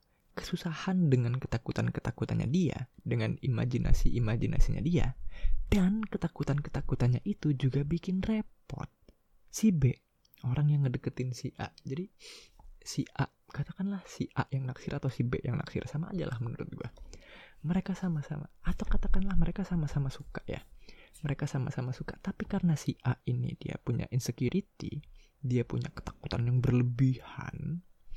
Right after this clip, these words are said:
ya, jadi, jadi gimana ya? Jadi, jadi begitu jadinya.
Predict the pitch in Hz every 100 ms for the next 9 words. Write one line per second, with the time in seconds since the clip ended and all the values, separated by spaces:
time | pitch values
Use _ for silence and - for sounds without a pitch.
0 | - - - - - - - - - 160
1 | 175 180 185 - - - - - - 131
2 | 123 120 120 120 - - 127 117 - -
3 | 190 - 156 - - - - _ - -
4 | - - - - - - - - - 139
5 | 127 127 117 - - - - - _ _
6 | _ _ _ _ 135 131 - 120 160 240
7 | - 175 151 160 160 156